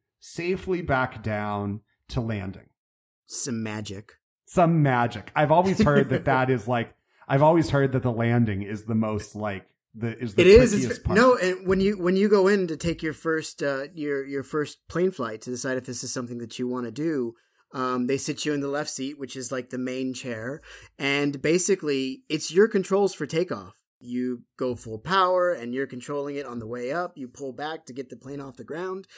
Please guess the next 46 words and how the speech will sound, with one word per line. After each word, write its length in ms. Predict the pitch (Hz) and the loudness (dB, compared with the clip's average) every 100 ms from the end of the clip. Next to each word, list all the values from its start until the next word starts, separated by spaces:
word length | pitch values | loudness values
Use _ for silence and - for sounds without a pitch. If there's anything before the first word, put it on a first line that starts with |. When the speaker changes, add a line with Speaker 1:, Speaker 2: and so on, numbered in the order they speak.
| - - | -16 -4
Speaker 2:
Like, 200 | 147 - 220 | -4 -6 -2
you 160 | 214 | 0
do 220 | 262 339 | 0 0
that 180 | 285 175 | 2 2
on 140 | 160 180 | 2 2
your 100 | 185 | 4
first 260 | 233 226 | 4 4
lesson 320 | 254 247 196 | 2 0 0
before 200 | 175 120 | -2 2
Speaker 1:
Wow. 120 | 254 254 | 2 4
Speaker 2:
knowing 240 | 262 269 277 | 4 2 -2
anything 380 | 311 302 285 277 | -2 0 0 4
at 80 | |
all 220 | 277 262 233 | 6 6 6
about 200 | 226 214 | 6 6
Speaker 1:
Wow. 60 | |
Speaker 2:
airplanes. 600 | 254 214 156 123 117 135 - - - - 180 _ _ _ - | 4 2 -2 -2 -6 -8 -12 -18 -18 -20 -20 _ _ _ 0
Um, 640 | 190 202 196 196 196 196 - | 4 6 6 4 2 -4 -4
it 160 | 254 247 | -4 2
takes 260 | 262 254 | 2 2
a 80 | 262 | 0
while 340 | 240 226 214 | 0 0 0
to 120 | 185 185 | 0 0
learn 200 | 190 180 | 0 0
how 120 | 175 | 0
to 60 | |
land 360 | 170 156 147 135 | 0 0 0 -2
safely. 840 | - 98 104 120 113 107 151 113 _ | -4 -6 -8 -6 -6 -4 -6 -8 _
<laughs> 40 | _ _ - | _ _ 0
But 220 | 202 202 - 247 277 | 0 0 -8 -14 -4
essentially 420 | 208 240 240 220 | 0 2 4 4
what 240 | 175 190 190 | 4 2 0
you 60 | |
do 240 | 165 240 180 | 0 2 2
is 160 | 147 | 0
you 60 | 156 | -4
get 180 | 165 180 | -4 -4
yourself 320 | - 170 170 | -2 -2 -2
into 240 | 165 160 | -4 -2
a 40 | 156 | -2
steady 300 | - 147 156 | -2 -4 -2
configuration 720 | 185 180 180 165 147 - 175 | -4 -2 0 0 0 -4 -6
so 140 | 170 | -6
that 240 | 151 147 156 | -8 -8 -8
you're 80 | |
descending 880 | 135 143 - 185 208 135 123 123 131 | -8 -4 -2 -2 -4 -4 -4 -6 -10